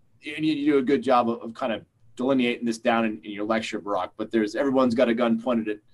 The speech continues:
you know, uh, two separate ways here. Um, so to, to pull a question out of this, <laughs> out of this quagmire, um, you know, unity of effort,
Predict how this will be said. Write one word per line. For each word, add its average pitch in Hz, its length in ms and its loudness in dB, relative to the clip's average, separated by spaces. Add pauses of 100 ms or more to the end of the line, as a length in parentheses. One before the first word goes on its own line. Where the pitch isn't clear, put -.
(280)
you 117 100 -2
know, 98 220 -4 (100)
uh, 95 300 -2 (260)
two 131 160 2
separate - 340 -2
ways 110 300 2
here. 85 300 -8 (1040)
Um, 120 540 4 (160)
so 156 480 4 (120)
to, 139 240 4
to - 140 -8
pull 151 180 2
a 127 60 0
question 156 400 4
out 110 160 0
of 101 60 -10
this, - 320 -10
<laughs> - 40 -2 (600)
out 196 180 2
of 175 160 4
this - 260 0
quagmire, 120 920 0 (920)
um, 123 580 6 (1500)
you 139 160 -10
know, 139 100 -8
unity 208 460 4
of 151 100 6
effort, 165 500 2